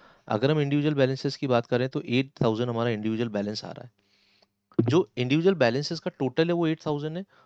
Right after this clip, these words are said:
और हमारा जो टोटल क्रेडिटर्स अकाउंट है, उसका बैलेंस भी एट थाउजेंड है। इसका मतलब इंडिविजुअल लेवल पे सारे बैलेंसेस मैच होते हैं टोटल क्रेडिटर्स से।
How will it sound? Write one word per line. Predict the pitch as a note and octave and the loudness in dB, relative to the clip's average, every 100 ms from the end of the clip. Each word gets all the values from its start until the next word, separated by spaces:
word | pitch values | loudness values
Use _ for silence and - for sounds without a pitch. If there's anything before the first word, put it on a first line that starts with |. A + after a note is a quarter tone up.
| - | -8
और | B2 | -4
हमारा | B2 B2 C3+ | -2 -2 -4
जो | D3+ | -4
टोटल | B2+ A#2 D3+ | -4 -4 -6
क्रेडिटर्स | A#2 A#2 D3 E3 | -4 -4 -4 -6
अकाउंट | C#3+ C3+ C#3 | -8 -6 -6
है, | |
उसका | C3 - C#3 | -8 -4 -2
बैलेंस | B2 A#2 B2+ | -2 -4 -4
भी | C#3+ | -4
एट | A2+ A2 | -6 -6
थाउजेंड | F#2+ G2+ G2+ | -14 -14 -16
है। | - _ _ _ _ _ - | -20 _ _ _ _ _ -6
इसका | A#2 D#3+ | -2 0
मतलब | D#3 - D#3 | 2 4 4
इंडिविजुअल | B2+ D3 D#3 E3+ | 2 0 0 2
लेवल | D3+ D3 | 4 2
पे | D3+ D#3+ | 2 0
सारे | - A#2+ C#3+ | 2 2 4
बैलेंसेस | B2+ C3 - C#3+ | 2 0 -2 -4
मैच | A2+ A#2+ C3 | 0 0 0
होते | A#2 A#2+ | -2 -2
हैं | B2 D#3 - _ - _ | -2 -2 -4 _ -20 _
टोटल | - A#2 C#3+ | 0 4 4
क्रेडिटर्स | C#3 A2 G#2 - G2 | 2 -4 -4 -8 -10
से। | - G2 | -12 -16